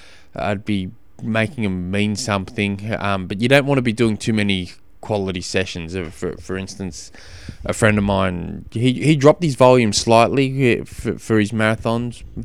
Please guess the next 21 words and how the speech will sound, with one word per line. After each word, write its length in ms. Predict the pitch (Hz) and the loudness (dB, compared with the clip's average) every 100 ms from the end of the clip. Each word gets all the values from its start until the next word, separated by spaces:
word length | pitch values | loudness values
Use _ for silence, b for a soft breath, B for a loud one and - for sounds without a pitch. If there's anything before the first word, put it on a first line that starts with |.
| 113 127 | -12 -14
Um, 340 | 110 101 92 | -10 -10 -8
he, 180 | 98 107 | -4 -2
he 160 | 104 104 | 0 -2
was 300 | 104 110 107 | -2 -4 -2
running, 320 | 104 101 95 | -2 -2 -2
like, 240 | 92 92 | -4 -6
about 260 | - 98 95 | -8 -6 -4
a 40 | |
hundred 320 | 95 107 98 - | -4 -4 -6 -4
K 340 | 104 98 95 | -2 0 0
run 400 | 90 98 101 101 | -2 -2 -2 0
weeks, 440 | 101 101 - - - B B B B B | -2 -2 -6 -16 -18 B B B B B
and 140 | - 104 | -6 -4
then 100 | 101 | -4
he's 220 | 95 - | -4 -6
dropped 320 | - 110 - | -4 -2 -4
it 100 | 104 | -6
to 80 | 110 | -4
about 260 | 98 95 95 | -2 -4 -4
ninety, 420 | 98 101 107 98 | -2 -2 -2 -6
but 240 | - 104 | -6 -8